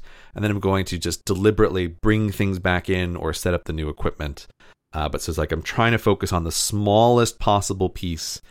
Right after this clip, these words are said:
uh, each at a time. But I, I can tell you, all of my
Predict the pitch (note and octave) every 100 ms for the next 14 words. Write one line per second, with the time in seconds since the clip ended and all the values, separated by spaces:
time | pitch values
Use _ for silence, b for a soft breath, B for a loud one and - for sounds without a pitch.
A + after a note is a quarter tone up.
0 | b b b _ E2 D#2+ D#2 - _ _
1 | - G2 - D#2+ D2+ D2+ C2 B1 B1+ -
2 | _ B B B - A2 A#2 A2 G#2+ G#2+
3 | F#2 D2 B1+ b b _ _ - G2 G2+
4 | F2+ F#2 F#2 E2+ D#2